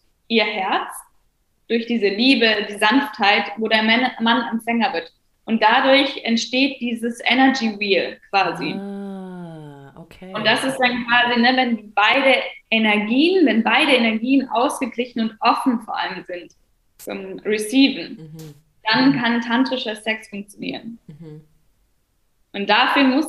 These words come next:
Speaker 1: aber die Frau eben in ihrem Herzen komplett offen sein und eben dieses sanfte und weiche und emotionale auch etablieren in sich,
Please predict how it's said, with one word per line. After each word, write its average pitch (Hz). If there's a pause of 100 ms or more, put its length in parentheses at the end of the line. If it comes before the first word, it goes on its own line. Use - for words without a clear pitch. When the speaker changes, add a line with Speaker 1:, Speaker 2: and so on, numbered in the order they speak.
Speaker 1:
aber 226
die 208
Frau 294
eben 208
in -
ihrem 196
Herzen 247
komplett 233
offen 254
sein -
und 185
eben 214
dieses 214
sanfte 226
und 220
weiche 226
und 202
emotionale 226
auch -
etablieren 233
in 180
sich, 202